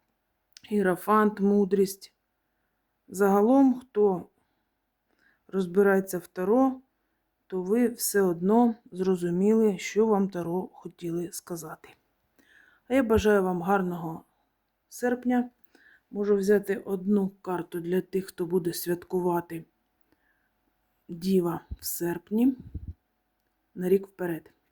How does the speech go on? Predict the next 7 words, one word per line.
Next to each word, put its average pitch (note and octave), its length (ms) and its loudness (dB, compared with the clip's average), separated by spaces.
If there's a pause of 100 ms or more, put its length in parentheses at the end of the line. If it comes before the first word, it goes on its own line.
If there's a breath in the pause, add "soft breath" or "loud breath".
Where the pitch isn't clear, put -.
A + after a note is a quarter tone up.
(3250)
Туз C4+ 280 2
мечів. B3 680 0
Ну, G#3 140 -4
хто D4+ 280 -4
б D4+ 80 -6
с-, - 460 -18
сумнівався? G3+ 840 -6